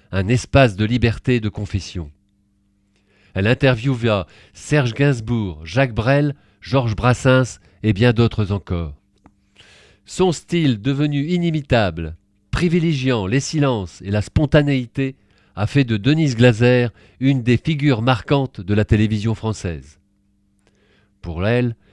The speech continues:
les silences importaient plus que les paroles, ils étaient lourds de sens, l'émotion naissait ainsi.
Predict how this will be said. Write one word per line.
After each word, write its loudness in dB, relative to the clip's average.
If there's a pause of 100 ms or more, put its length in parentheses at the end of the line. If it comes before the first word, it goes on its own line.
(120)
les -2
silences 0
importaient 2
plus 0
que 0
les 2
paroles, -2 (600)
ils -2
étaient 0
lourds 0
de 0
sens, -6 (440)
l'émotion -2
naissait -2
ainsi. -4